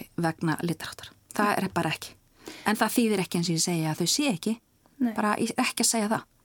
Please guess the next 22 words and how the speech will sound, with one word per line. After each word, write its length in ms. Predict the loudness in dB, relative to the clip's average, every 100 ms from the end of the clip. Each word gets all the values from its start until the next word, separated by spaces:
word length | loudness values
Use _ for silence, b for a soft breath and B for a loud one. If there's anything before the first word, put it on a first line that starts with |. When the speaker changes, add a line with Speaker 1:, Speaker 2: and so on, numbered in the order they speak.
| _ -6
Speaker 1:
Það 120 | -4
getur 160 | 0 0
líka 220 | 0 2
verið 220 | 0 0
bara 220 | -2 0 2
að 140 | 2
leiðin 460 | 2 2 2 0 -2 -6 -20 _ _ -8
sé 240 | -2 0
of 100 | 2
löng 280 | 2 0 -2
eða 240 | -2 -4 -2
fólk 240 | -4 -2
veit 160 | -4 -4
ekki 120 | -4
hvert 220 | -4 -4
það 140 | -4 -2
á 40 |
að 100 | 0
leita. 340 | 0 -2 -8 -14 B B B
Þess 240 | -2 2 2
vegna 140 | 2
þarftu 540 | 2 0 -2 -6 -2